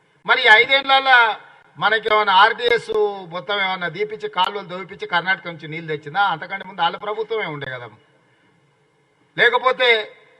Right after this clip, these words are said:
మీ ఊర్లో ఏదేంది మ-, నీళ్ళకు ఇది చేసినాం కదా, తుమ్మిల, తుమ్మిల ప్రాజెక్టుకి ఏమైనా కొట్లాడిందా?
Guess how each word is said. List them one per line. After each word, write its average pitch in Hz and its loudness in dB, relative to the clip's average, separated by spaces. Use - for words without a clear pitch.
మీ 214 -2
ఊర్లో 233 2
ఏదేంది 196 -6
మ-, 139 -18
నీళ్ళకు 208 -8
ఇది 190 -12
చేసినాం 185 -10
కదా, 127 -10
తుమ్మిల, 202 -2
తుమ్మిల 262 2
ప్రాజెక్టుకి 240 4
ఏమైనా 214 2
కొట్లాడిందా? 175 0